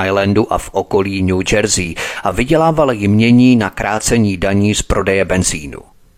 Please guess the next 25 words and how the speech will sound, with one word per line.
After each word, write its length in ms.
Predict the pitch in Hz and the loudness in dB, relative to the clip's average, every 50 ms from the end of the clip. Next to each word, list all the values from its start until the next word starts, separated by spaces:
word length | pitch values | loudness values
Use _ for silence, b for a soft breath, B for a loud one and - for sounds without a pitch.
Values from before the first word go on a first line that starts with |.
| _ _ _ - - _ _ B B B B B B B B | _ _ _ -20 -20 _ _ B B B B B B B B
V 20 | - | -2
roce 320 | - 85 82 - - 87 | -2 0 0 0 -2 -2
devatenáct 540 | 82 92 87 87 85 - 87 87 87 85 - | 0 0 -2 -2 -2 -2 -2 -4 -4 -4 -4
set 160 | - 90 - | -4 -6 -6
osmdesát 640 | - - - 104 92 90 90 - 90 87 87 - - | -6 -4 -4 -2 -2 -2 -2 0 0 -2 -2 -4 -6
čtyři 380 | - - - 101 - 107 85 B B B B | -6 -4 -2 -2 0 -2 -2 B B B B
se 220 | - - - - | -4 -2 0 0
na 120 | 98 101 110 | 0 2 2
Michaela 340 | 131 156 170 170 175 151 | 2 0 2 0 0 0
Francheseho 840 | - - - 117 113 - - 127 120 120 120 - - 127 123 135 135 | 0 0 -2 -2 -2 0 0 2 2 2 2 0 0 0 0 0 -2
obrátili 680 | - - 113 101 101 113 110 107 110 - - 127 110 104 | 0 -2 -2 -2 0 -2 -2 -2 -4 -2 -2 -2 -2 -2
tři 380 | - - - - 120 110 110 - - | -4 -6 -6 -2 -2 -2 -2 -4 -6
ruští 420 | - 98 98 92 - - - 101 | -6 -6 -4 -6 -6 -6 -8 -8
gangstři. 600 | 95 - 95 90 87 - - - - - - - - _ _ - - _ _ _ _ B B B B B B | -4 -4 -2 -2 -2 -4 -6 -6 -8 -8 -10 -12 -16 _ _ -20 -20 _ _ _ _ B B B B B B
David 360 | - 101 101 98 95 92 82 | 0 0 2 2 0 0 -2
Bogatin, 720 | 85 92 95 90 - 101 - - 113 110 107 113 117 120 113 - _ _ _ - - 98 | 0 -2 -2 -2 -2 -6 -4 -2 0 2 2 2 0 0 -4 -10 _ _ _ -4 -2 -2
Michael 240 | 95 95 - - 101 | -2 -2 -2 -2 -2
Markovic 640 | 95 95 92 - - - 104 101 110 113 - - - B B B | -2 -2 -2 -2 -2 -2 0 0 0 0 0 -2 -4 B B B
a 120 | B - 87 | B -4 -2
Lev 240 | 98 107 113 - | -2 -2 -2 -2
Persic. 680 | - - 104 104 - - - - - - - - - - - - - _ _ _ _ _ _ _ _ _ _ B B B B B B B | -4 -4 -2 -2 -2 -2 -2 -4 -6 -6 -8 -8 -8 -12 -16 -20 -20 _ _ _ _ _ _ _ _ _ _ B B B B B B B
Měli 280 | 98 90 87 92 95 | -2 0 0 0 0
zájem 440 | 87 92 87 87 87 87 90 95 101 | 0 0 0 0 0 -2 -2 -4 -4
o 80 | - - | -4 -6
spolupráci, 800 | - - - 110 113 110 - - - 67 64 58 - - 69 | -6 -2 0 2 0 2 0 0 -2 -2 -2 -2 -4 -6 -6